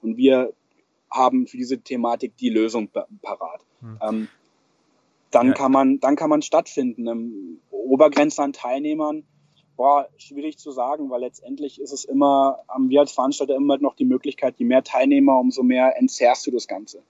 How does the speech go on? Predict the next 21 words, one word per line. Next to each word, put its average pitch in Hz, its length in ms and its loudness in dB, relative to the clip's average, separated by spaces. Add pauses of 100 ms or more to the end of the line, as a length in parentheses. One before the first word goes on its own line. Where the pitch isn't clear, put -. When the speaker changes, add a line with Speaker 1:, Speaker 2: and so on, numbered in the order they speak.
(380)
Speaker 1:
Das - 180 -8
heißt, 117 320 2 (1040)
Distanzen 135 920 4 (440)
werden 131 260 2
noch 139 200 4
mal 147 60 -6
aufgesplittet 131 640 -14
auf 120 160 -14
mehr 117 220 -10
Tage. 110 340 -16
Das 110 140 -20
heißt, 120 200 -10
das 123 100 -18
Event 127 280 0
findet 127 200 0
nicht 127 120 -2
von 123 120 -4
Donnerstag 131 340 0
bis - 140 -8
Sonntag 135 340 4
statt, 135 260 2